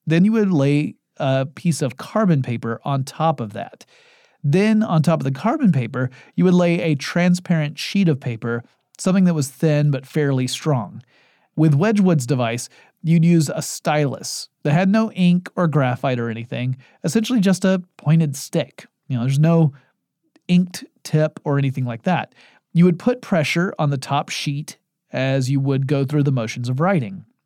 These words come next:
The ink on the middle layer would actually transfer to the back of the translucent sheet and also on top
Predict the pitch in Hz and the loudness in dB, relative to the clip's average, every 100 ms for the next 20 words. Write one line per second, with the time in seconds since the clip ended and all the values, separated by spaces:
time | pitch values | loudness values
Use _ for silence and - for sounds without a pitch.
0 | _ _ _ _ - 131 180 202 202 202 | _ _ _ _ -4 0 2 2 2 2
1 | 170 156 151 170 160 143 139 139 139 160 | 2 4 2 2 2 2 2 2 0 -2
2 | - _ _ 147 156 147 147 131 - 175 | -6 _ _ -2 0 0 -2 -2 0 0
3 | 160 165 143 139 127 - 190 180 143 - | 0 -2 -2 -4 -6 -2 0 0 -2 -10
4 | - _ _ _ 151 147 143 143 135 165 | -20 _ _ _ -2 0 2 0 0 0
5 | 151 143 135 165 190 - 127 - - - | 0 0 2 4 4 0 -4 -6 -12 -6
6 | 127 123 - - _ _ _ _ - 160 | -4 -4 -8 -14 _ _ _ _ 0 0
7 | - 175 175 175 - 147 139 - 175 170 | 2 0 0 0 0 -2 -4 -2 0 0
8 | - | -2